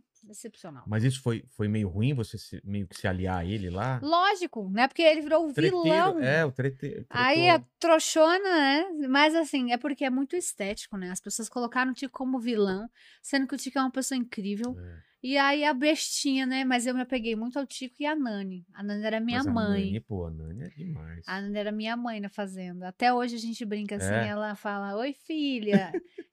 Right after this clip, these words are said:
Speaker 1: Porque eu chamava ela de mãe, ela era como se fosse minha mãe.
Speaker 2: Nossa, a Nani é demais que ser humano incrível. Ela veio aqui, foi um dos melhores episódios aqui.
Speaker 1: Pois é, então com aquele leque dela,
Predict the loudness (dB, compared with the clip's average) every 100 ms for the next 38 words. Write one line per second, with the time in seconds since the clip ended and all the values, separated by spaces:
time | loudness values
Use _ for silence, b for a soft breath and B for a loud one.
0 | -10 -8 -4 -4 -4 -6 -2 -2 -2 0
1 | 0 0 -2 -6 -8 -10 -12 -12 -16 -16
2 | -12 -8 -6 -8 -8 -12 -14 -14 -8 -6
3 | -6 -6 -8 -8 -6 -6 -8 -12 -14 -14
4 | -6 -4 -4 -4 -4 -6 -6 -4 -2 -2
5 | -2 -2 -4 -6 -12 -8 -4 -2 -2 -2
6 | -2 -4 -10 -14 -10 -8 -8 -10 -18 -20
7 | -20 -4 0 2 0 0 0 0 -4 -6
8 | -6 -6 -4 -2 -2 -2 -6 -10 -8 0